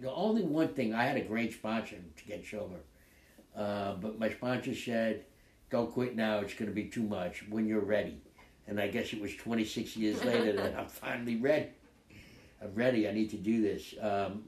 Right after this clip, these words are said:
Speaker 1: but I have help. I'm going to a class, a support group. They'll give patches, um, and, and, and, and support, you know,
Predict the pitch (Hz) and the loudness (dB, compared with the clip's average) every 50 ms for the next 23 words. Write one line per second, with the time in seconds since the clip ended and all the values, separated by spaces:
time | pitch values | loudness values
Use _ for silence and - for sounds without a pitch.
0 | - - - 113 117 123 131 131 - 123 123 117 123 160 170 165 208 185 - - | -16 -6 2 4 6 6 6 4 0 0 0 2 2 2 2 4 6 8 8 6
1 | - - - - - - - - - - - - - - 107 110 107 123 117 117 | 6 4 -2 -12 -20 -20 -20 -20 -20 -20 -20 -20 -16 -12 -8 -4 0 2 2 2
2 | 120 113 117 - 127 120 113 113 110 104 101 - - - 123 117 123 143 175 175 | 2 0 -2 -2 0 0 2 4 2 2 2 0 0 4 6 6 6 6 6 4
3 | - - - - - - 107 104 104 98 - - - - - 127 135 139 135 139 | 2 -2 -10 -12 -14 -14 -14 -14 -14 -12 -12 -14 -14 -2 2 4 4 4 4 2
4 | 151 151 147 143 143 143 143 - - - - - - - - - - - _ - | 0 2 2 4 2 2 0 -2 -8 -16 -20 -20 -20 -20 -20 -20 -20 -20 _ -4
5 | - 107 101 95 104 98 - - 143 156 156 151 143 - 147 143 139 139 143 139 | 0 0 0 0 0 -2 -2 0 4 6 6 6 6 4 2 4 6 6 6 6
6 | 131 123 - - - - - - - - - - - - - - - - - - | 4 0 -2 -6 -12 -14 -16 -20 -20 -20 -20 -20 -20 -20 -20 -20 -20 -20 -20 -20
7 | _ - - - - 98 95 95 98 98 98 98 98 98 98 98 95 98 98 95 | _ -20 -16 -12 -10 -8 -6 -4 -4 -4 -4 -4 -4 -6 -6 -8 -8 -10 -10 -12
8 | 95 92 - - - - 104 101 101 101 98 95 143 98 98 90 85 - - 104 | -12 -14 -16 -14 -10 -6 -4 -2 -2 -2 -2 -2 -4 -4 -6 -8 -12 -10 -6 -4
9 | 104 101 104 104 - - - - - 110 107 104 90 90 - - - 110 110 104 | -2 -2 -2 -4 -6 -10 -12 -8 -6 -4 -4 -4 -4 -8 -12 -10 -6 -4 -4 -4
10 | - - - 107 - - 117 107 - - - - - - - - - - 110 107 | -2 -4 -6 -6 -4 -2 0 0 0 0 -2 -10 -18 -20 -20 -18 -8 -6 -4 -2
11 | 104 98 98 95 98 | 0 0 -2 -2 -4